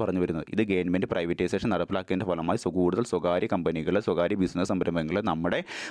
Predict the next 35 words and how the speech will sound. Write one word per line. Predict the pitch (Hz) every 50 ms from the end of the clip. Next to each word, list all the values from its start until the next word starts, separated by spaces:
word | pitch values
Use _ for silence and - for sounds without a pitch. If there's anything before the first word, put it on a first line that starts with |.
| - - 110
മാർക്കറ്റിൽ | 104 104 110 - - 107 110 110 135 175 - - - - 110 110
എസ്റ്റാബ്ലിഷ് | - - - 117 123 139 143 143 -
ചെയ്തതിൻ്റെ | 117 104 101 98 101 - 101
ഫലമായിട്ടാണ് | 95 95 92 90 92 - 98 104 101
ഇങ്ങനെ | 98 104 107 107
സംഭവിച്ചേക്കുന്നത്. | 92 87 90 87 82 90 85 78 85 78 80 - -
അതുകൊണ്ട് | 92 98 101 113 113 117
തന്നെ | 117 117 98
എന്താണ് | 107 98 90 - 90
സാധാരണക്കാരായിട്ടുള്ള | 90 87 95 98 98 104 98 110 107 107 110 104 - 104 95 82
ആളുകൾക്ക് | 82 82 82 90 87 82 - 107 - - -
അവരുടെ | 101 92 101 101 117 117 95
ഇഷ്ടത്തിന് | 95 - - 95 - - 110 98 90 - 95
അനുസരിച്ചുകൊണ്ടുള്ള | 90 85 - - 87 - - 90 80 87 87 90 92 - 104 85 87
ഉൽപ്പന്നങ്ങൾ | 85 87 - - 123 101 90 82 80 80 80 82 98 131 - - - - - - 123
ഒരു | 139 165 -
കടയിൽ | 139 117 107 104 110 131 147 - _ _ _ -
ക-, | 110 104 98 98
ല-, | 101 101 98 98 95 92
വില, | 98 101 98 95 98
ആ, | 98 98 98 95 95 95 - - 101
ഒരു | 110 127 120
കടയിൽ | 113 104 107 113 -
ചെന്ന് | 107 104 113 101
വാങ്ങാൻ | 90 90 101 110 - - 95
വേണ്ടി | 95 92 104 85 95
അയാൾ | 95 92 98 104 -
ച-, | 73 90 92 85 101
ഒരു | 107 101
കസ്റ്റമർ | 107 - - 98 95 104 85 90
ചെന്നു. | 85 85 90 107
ആ | - 107
കസ്റ്റമറിന് | 98 - - 98 90 90 92 104 - - 92 92
ആ | 104 107 107
ഒരു | 104